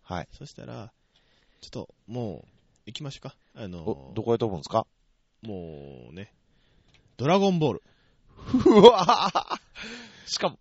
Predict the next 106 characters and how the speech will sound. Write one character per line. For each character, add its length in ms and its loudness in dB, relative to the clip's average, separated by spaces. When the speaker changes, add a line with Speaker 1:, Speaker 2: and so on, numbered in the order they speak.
Speaker 1:
ド 100 -4
ラ 60 -4
ゴ 100 -2
ン 20 -6
ボ 60 -10
ー 40 -4
ル 60 -10
Z 360 -2
じ 80 0
ゃ 20 2
な 80 0
く 100 -10
て、 140 -18
ド 140 4
ラ 120 10
ゴ 140 10
ン 20 8
ボ 80 8
ー 20 10
ル。 0 -
Speaker 2:
ド 40 10
ラ 80 10
ゴ 0 -
ン 40 6
ボ 60 -2
ー 40 -6
ル。 60 -20
Speaker 1:
な 80 -20
あ。 380 -20
先 320 -12
生、 320 -8
こ 180 -18
れ 180 -10
は 220 -6
ね、 600 -12
Speaker 2:
は 120 -8
い。 80 -10
Speaker 1:
多 160 -6
分、 300 -10
Speaker 2:
は 60 -12
い。 40 -20
Speaker 1:
記 180 -8
述 300 -12
が 180 -6
多 220 -6
す 140 -16
ぎ 160 -16
て、 400 -6
Speaker 2:
は 80 -8
い。 80 -12
Speaker 1:
逆 500 -8
に、 380 -6
Speaker 2:
は 140 -10
い。 100 -12
Speaker 1:
こ 140 -6
の 80 -2
ペ 200 2
ー 20 0
ジ 120 -6
の 80 -6
記 140 -8
述 240 -10
が 80 -4
少 240 -8
な 100 0
く 120 -12
な 140 -12
っ 20 -20
て 180 -14
る 100 -8
っ 40 -6
て 260 -18
い 80 -10
う 40 -6
パ 60 -4
タ 80 0
ー 20 2
ン 20 4
じ 80 2
ゃ 20 2
な 160 0
い 20 -4
で 0 -
す 0 -
か、 0 -
Speaker 2:
そ 0 -
う 20 -6
で 80 -4
す 100 -6
ね。 160 -6
あ 60 -2
の、 120 -2
Speaker 1:
こ 220 -2
れ。 60 -4
Speaker 2:
た 120 4
ま 140 0
に 100 2
あ 80 2
る 80 -4
パ 140 -10
タ 60 -2
ー 20 -4
ン 40 -6
で 80 -10
す 120 -16
ね。 100 -10